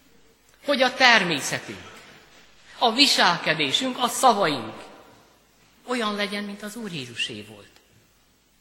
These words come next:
Szelidek, türelmesek, alázatosak legyünk.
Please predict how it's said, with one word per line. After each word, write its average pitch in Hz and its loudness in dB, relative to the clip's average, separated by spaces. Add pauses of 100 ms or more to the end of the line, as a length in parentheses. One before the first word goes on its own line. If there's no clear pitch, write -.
(260)
Szelidek, 190 -2 (140)
türelmesek, 175 -2 (100)
alázatosak 185 0
legyünk. 113 -14